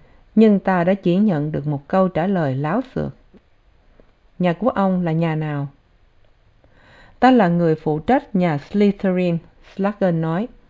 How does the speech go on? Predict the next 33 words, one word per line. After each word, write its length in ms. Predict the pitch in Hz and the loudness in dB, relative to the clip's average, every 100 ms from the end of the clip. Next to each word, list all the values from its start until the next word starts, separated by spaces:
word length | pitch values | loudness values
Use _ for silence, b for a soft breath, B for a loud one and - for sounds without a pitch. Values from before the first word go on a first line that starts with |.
| b b b b b | b b b b b
"Ồ, 380 | - 170 165 139 - - _ | -2 0 0 -4 -12 -20 _
và 180 | 170 180 | 2 2
bây 160 | 208 | 4
giờ?" 360 | 202 180 156 143 143 - _ _ b b b b - | 2 0 -2 -4 -10 -20 _ _ b b b b -2
Ông 200 | 208 196 | 0 2
ta 300 | 190 180 170 | 0 0 0
tiếp 280 | 269 302 | 0 0
tục 200 | 180 147 | 0 0
một 200 | 156 147 | -2 -2
cách 280 | - 247 - | 0 -2 0
vội 200 | 170 143 | 0 2
vã, 340 | 151 147 131 202 b b b b - | 0 -2 -4 -6 b b b b 2
quan 220 | 233 214 | 4 4
sát 300 | 208 277 - | 4 0 2
những 180 | 190 202 | 2 4
biểu 160 | 170 | 4
hiện 320 | 202 180 147 143 | 4 2 0 0
trên 240 | 196 180 | 2 2
gương 240 | 180 220 | 4 2
mặt 140 | 170 143 | 2 -2
của 120 | - 147 | -4 -4
Harry, 500 | 175 185 180 165 160 - - b b b | -2 -2 0 -2 -4 -12 -20 b b b
vung 240 | 175 214 214 | 2 4 4
vẩy 200 | 156 139 | 2 0
ngón 240 | 175 220 | 0 0
tay 300 | 240 185 165 | 0 -2 0
đeo 200 | 170 196 | 2 2
nhẫn 340 | 190 147 170 202 | 2 0 2 2
mập 220 | 143 - | 0 0
ú 280 | 185 214 349 - | 0 0 -4 -8
về 200 | 175 165 | -2 -2
phía 240 | 139 165 208 | 0 -2 0
Harry. 460 | 214 175 175 165 | 0 0 0 -2